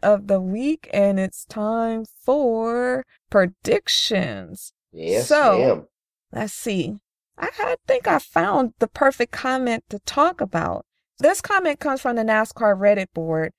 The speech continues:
Speaker 1: A fan wrote, "Brad Keselowski just became my favorite driver after the interaction I had with him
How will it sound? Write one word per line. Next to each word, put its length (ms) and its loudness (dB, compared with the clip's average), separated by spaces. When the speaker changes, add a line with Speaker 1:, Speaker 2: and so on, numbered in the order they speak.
Speaker 1:
A 140 0
fan 540 0
wrote, 300 4
"Brad 340 2
Keselowski 760 -2
just 440 2
became 640 -4
my 160 0
favorite 540 0
driver 420 2
after 320 2
the 160 -4
interaction 540 -2
I 100 0
had 400 -2
with 240 -6
him 360 -2